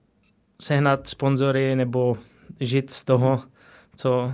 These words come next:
co mám, tak podpora rodiny samozřejmě taky důležitá, jo, že třeba se nemusel platit nájem, jo, doma nebo tak něco, že mě podporovali, pak říkám, ti sponzoři, takže ty s-, ty podmínky jsem si musel zařídit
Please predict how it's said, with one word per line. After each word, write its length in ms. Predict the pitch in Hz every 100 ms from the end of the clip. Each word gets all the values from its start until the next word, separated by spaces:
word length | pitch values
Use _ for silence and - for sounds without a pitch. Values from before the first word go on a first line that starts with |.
| - - -
co 220 | 135 127
mám, 360 | 123 123 127
tak 280 | 120 - 131
podpora 440 | 139 143 143 135 131
rodiny 480 | 131 131 135 127 117
samozřejmě 440 | - 135 120 127 120
taky 220 | - 139
důležitá, 640 | 135 139 127 127 127 120 - - - - - - _ _ _ _ _ _ _ _ - 151
jo, 140 | 127 -
že 240 | 135 120 120 123
třeba 400 | - 127 120 117 - - 135
se 220 | 120 - 117
nemusel 300 | 117 - 120
platit 200 | 120 113
nájem, 460 | 113 117 117 120 - -
jo, 140 | 120 117
doma 280 | 117 117
nebo 220 | 113 113 110
tak 220 | 117 120
něco, 220 | 117 117
že 320 | - - - -
mě 100 | 117
podporovali, 800 | 120 - 135 135 135 135 135 120 - - - _ 175
pak 160 | 131 117
říkám, 240 | 127 120
ti 80 | 113
sponzoři, 640 | - 127 127 127 123 127
takže 220 | 131 135 135
ty 140 | 143
s-, 100 | - _ -
ty 140 | 151
podmínky 380 | 143 151 156 -
jsem 100 | 131
si 100 | 127
musel 260 | 135 123 135
zařídit 520 | 127 127 127 127 -